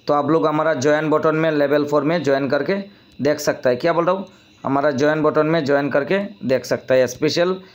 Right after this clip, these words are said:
special house ले सकता है। क्या बोल रहा हूँ गाइस? Special house ले सकता है,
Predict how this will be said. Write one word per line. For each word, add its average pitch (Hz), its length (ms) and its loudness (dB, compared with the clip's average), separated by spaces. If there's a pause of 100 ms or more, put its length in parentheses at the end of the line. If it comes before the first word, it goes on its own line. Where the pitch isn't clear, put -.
(240)
special 175 640 0
house 151 340 0
ले 143 140 2
सकता 139 300 -2
है। 120 80 0
क्या 156 180 0
बोल 156 120 2
रहा 160 80 4
हूँ 151 60 2
गाइस? 170 260 -2 (380)
Special 160 640 0
house 151 360 0
ले 147 160 4
सकता 139 320 -2
है, 113 200 0